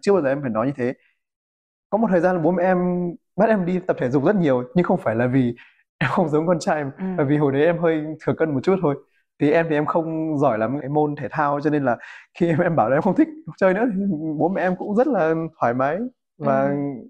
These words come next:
Speaker 1: ok với việc đấy, nên là em cũng không cần phải cố gắng để tỏ ra như thế. Nhưng mà có một cái thời gian trước lớp mười rồi, em vẫn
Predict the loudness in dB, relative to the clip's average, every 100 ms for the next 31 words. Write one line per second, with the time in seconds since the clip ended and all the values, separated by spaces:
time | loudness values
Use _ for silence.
0 | _ -2 0 0 2 0 2 2 2 2
1 | 0 -4 -4 -2 -2 -2 -2 -4 -2 0
2 | 0 0 0 0 -2 0 0 2 0 0
3 | -4 -4 -4 _ _ -20 _ _ _ _
4 | _ 2 2 2 0 0 -2 2 2 2
5 | 0 -2 0 -2 -2 _ 0 4 2 4
6 | 4 4 2 -2 -10 _ -2 -2